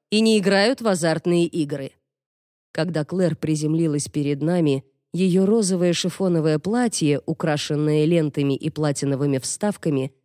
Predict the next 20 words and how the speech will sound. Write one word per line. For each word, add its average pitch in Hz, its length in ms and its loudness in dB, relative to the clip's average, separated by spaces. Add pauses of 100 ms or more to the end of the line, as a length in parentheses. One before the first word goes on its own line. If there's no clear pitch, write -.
(180)
закрутилось 208 760 0
вокруг 170 400 -4
ног. - 320 -10 (880)
«Чем 285 200 2
же 233 100 2
они 226 200 4
развлекаются?» 190 880 -2 (760)
«Они?» 175 600 2 (580)
Она 185 260 0
склонила 170 520 0
голову 151 380 0
набок, 165 480 -2 (320)
ее 156 300 0
золотой 151 500 0
венок 156 420 -2
сверкнул 180 640 -2
на 156 140 0
фоне 165 320 -2
черных 143 460 -2
локонов. 131 580 -4